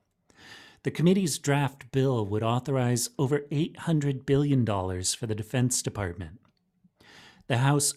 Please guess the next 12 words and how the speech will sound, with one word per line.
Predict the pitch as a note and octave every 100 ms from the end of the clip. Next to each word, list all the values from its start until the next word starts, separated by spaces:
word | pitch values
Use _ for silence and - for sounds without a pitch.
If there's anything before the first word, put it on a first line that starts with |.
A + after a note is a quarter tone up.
| C3
Appropriations | - D#3 D3 C3+ B2 D3 F3+ C3 G#2
Committee | - A#2+ G#2+ G2 G2+
is | G2
also | A#2+ E3 - B2+
expected | - - A2+ - G#2
to | A2+
approve | G#2 G#2 A#2+ A2 G#2 - -
its | C3+ -
defense | - C#3 C3+ A#2+ -
spending | - - E3 F3+ D3+ A2
bill | F2+ F2+ F2+
today, | - G#2 F#2+ E2+ F2+